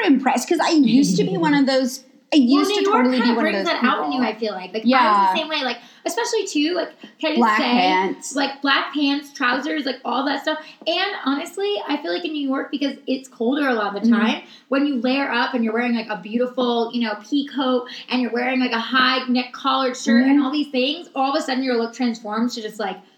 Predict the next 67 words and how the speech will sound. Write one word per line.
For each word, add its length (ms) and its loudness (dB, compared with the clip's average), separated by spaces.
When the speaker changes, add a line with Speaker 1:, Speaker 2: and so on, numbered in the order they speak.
Speaker 2:
uber 260 -6
chic. 360 -8
Like, 240 -6
you 80 2
know 60 -2
what 140 -2
I 40 -6
mean? 180 -2
Speaker 1:
Oh, 80 4
Speaker 2:
Like, 40 4
all 0 -
of 20 4
a 300 4
Speaker 1:
yeah. 60 -2
Speaker 2:
sudden 160 0
Speaker 1:
Very, 260 4
Speaker 2:
you're, 80 0
like, 200 2
Speaker 1:
like, 80 -18
Paris, 500 0
Speaker 2:
yes, 360 0
exactly. 200 2
Speaker 1:
even 160 6
though 140 4
it's 140 2
Speaker 2:
And 80 0
then 80 4
Speaker 1:
New 60 2
Speaker 2:
you 80 2
come 140 0
Speaker 1:
York. 40 0
Speaker 2:
to 60 -2
L 80 -2
A 240 0
and 100 -2
it's 140 -6
like, 160 -4
"Well, 160 0
I 20 -6
can't 240 -4
wear 120 0
that 180 0
because 160 0
I'm 60 2
gonna 180 -2
die." 380 0
Like, 120 -4
I 100 0
remember 220 -4
the 100 -6
first 280 -4
few 100 -6
months 320 -2
I 60 -4
would 80 -4
be 100 0
on 140 -6
set 320 -4
and 80 -4
people 180 -2
were 60 -2
like, 200 -4
"Why 300 -2
are 60 -2
you 180 -2
wearing, 640 -2
like, 180 -6